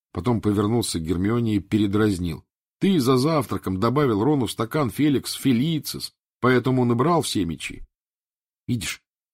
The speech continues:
Я и без посторонней помощи умею брать мячи». «Я не говорила, что не умеешь. Рон, ты же и сам думал, что выпил его». Но Рон уже шагал к двери, вскинув метлу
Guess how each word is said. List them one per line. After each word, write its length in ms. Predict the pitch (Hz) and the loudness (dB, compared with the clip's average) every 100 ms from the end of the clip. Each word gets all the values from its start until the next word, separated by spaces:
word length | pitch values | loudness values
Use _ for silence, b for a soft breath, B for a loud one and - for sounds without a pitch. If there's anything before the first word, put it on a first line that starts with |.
| - | 2
Я 60 | 123 | 4
и 40 | |
без 160 | 127 123 | 4 2
посторонней 500 | 135 156 156 131 98 | 0 2 2 2 2
помощи 520 | 147 120 98 80 - _ _ _ | 2 2 2 -4 -8 _ _ _
умею 480 | 123 127 101 80 - b b | 2 4 4 0 -8 b b
брать 460 | - 82 113 123 98 | -14 -4 0 0 0
мячи». 360 | 117 - - - _ _ _ _ _ _ _ _ | -2 -2 -6 -10 _ _ _ _ _ _ _ _
«Я 200 | - 104 | -12 -6
не 120 | 110 | -4
говорила, 400 | 101 107 113 214 | 0 2 4 2
что 200 | 220 - | 2 2
не 80 | 175 | 2
умеешь. 480 | 170 131 87 - - _ _ _ _ _ _ _ _ _ | 4 2 0 -6 -16 _ _ _ _ _ _ _ _ _
Рон, 280 | 170 190 131 | 2 4 4
ты 120 | 202 | 2
же 140 | 196 220 | 4 4
и 60 | |
сам 240 | 202 254 220 | 4 2 4
думал, 240 | 202 160 | 4 2
что 180 | - 208 | 2 2
выпил 300 | 175 147 120 | 2 2 0
его». 400 | 98 87 78 - _ _ _ _ _ _ _ _ | 0 -2 -6 -10 _ _ _ _ _ _ _ _
Но 200 | - 185 | -2 0
Рон 220 | 143 156 160 | 2 0 0
уже 380 | 98 101 123 - | -4 -2 -2 -4
шагал 420 | - 98 92 98 | -6 -6 -2 -4
к 160 | 76 69 | -4 -8
двери, 460 | 80 120 123 101 _ _ _ _ - | -2 -2 -2 -6 _ _ _ _ -16
вскинув 520 | - 156 117 98 - | -4 -2 0 -2 -8
метлу 480 | 76 78 73 78 | -10 -10 -10 -10